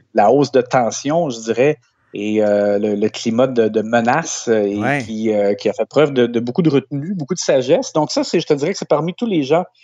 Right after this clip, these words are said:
Speaker 1: qui ont fait des, des bons coups, euh, euh, cette semaine. Et dans les moins bons, ben, ça aussi, on s'en était parlé, mais, euh, je continue de trouver très étrange que Dominique Anglade, euh, n'ait pas été en mesure de dire <laughs> c'est quoi, euh,
Speaker 2: Oui.
Speaker 1: qu'elle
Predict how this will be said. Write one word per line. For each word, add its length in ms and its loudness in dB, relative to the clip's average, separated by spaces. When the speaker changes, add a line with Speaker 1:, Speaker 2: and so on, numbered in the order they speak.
Speaker 1:
qui 120 0
ont 120 2
fait 220 2
des, 260 0
des 140 0
bons 260 2
coups, 420 2
euh, 160 4
euh, 1000 0
cette 220 0
semaine. 520 0
Et 160 6
dans 280 0
les 200 6
moins 300 2
bons, 240 2
ben, 180 2
ça 140 -6
aussi, 160 -6
on 80 -4
s'en 120 0
était 200 0
parlé, 320 0
mais, 200 -2
euh, 100 -4
je 120 -8
continue 380 -2
de 100 2
trouver 320 0
très 260 2
étrange 320 -2
que 80 -2
Dominique 360 -2
Anglade, 400 2
euh, 60 0
n'ait 100 -4
pas 100 2
été 120 0
en 80 0
mesure 500 0
de 100 -2
dire 460 2
<laughs> 0 -
c'est 160 -6
quoi, 360 0
euh, 300 2
Speaker 2:
Oui. 40 -10
Speaker 1:
qu'elle 240 0